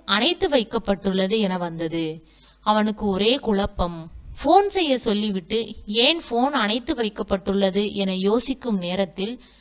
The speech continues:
அதே எண்ணிலிருந்து போன் ஒலித்தது. போனை எடுத்து "ஹலோ" என்றான். எதிரில் பேசிய பெண் குரல், "உன்னை பற்றிய ரகசியம் எனக்கு தெரியும்" எனவும், "நான் சொல்லும் இடத்திற்கு வந்து ஐந்து லட்சம் ரூபாய் பணம் தர வேண்டும்" எனவும்,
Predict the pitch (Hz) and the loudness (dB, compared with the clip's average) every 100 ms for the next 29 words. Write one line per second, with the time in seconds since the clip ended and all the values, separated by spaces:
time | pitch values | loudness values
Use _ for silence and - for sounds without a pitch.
0 | _ - _ 208 220 294 392 349 254 226 | _ -20 _ 0 4 8 6 6 0 0
1 | 220 196 202 254 - 240 277 302 208 208 | 0 0 0 0 0 2 2 2 0 0
2 | 208 180 175 170 165 170 _ _ _ - | -4 -6 -2 -4 -4 -10 _ _ _ -8
3 | - 277 381 403 349 233 - 254 - 208 | 2 2 4 4 2 2 0 -4 0 2
4 | 226 262 190 180 180 165 165 165 - _ | 4 2 0 -4 -4 -4 -6 -12 -20 _
5 | _ _ _ _ - 240 247 359 392 381 | _ _ _ _ 2 4 6 6 4 4
6 | 269 240 226 202 208 226 262 233 190 240 | 2 2 0 0 0 0 0 0 0 0
7 | - 220 220 214 208 - 349 269 190 254 | -4 -4 -2 0 -2 0 0 0 2 -2
8 | - 294 269 233 196 190 202 196 226 277 | -2 -2 0 2 0 -2 0 0 0 2
9 | 262 202 165 170 226 - 202 190 202 233 | 2 0 -2 -4 -6 -6 -4 -2 2 2
10 | 262 381 330 220 208 254 226 240 196 170 | 4 0 0 -2 0 -2 -2 -4 -4 -4
11 | 175 214 - 196 254 330 311 - 233 202 | -6 -6 -6 -4 -2 -2 -2 -2 -2 -2
12 | 214 240 240 202 185 262 247 220 196 190 | 0 0 0 -4 -2 -2 0 0 0 -2
13 | 185 196 202 180 165 170 233 | -2 -2 -2 -2 -4 -4 -4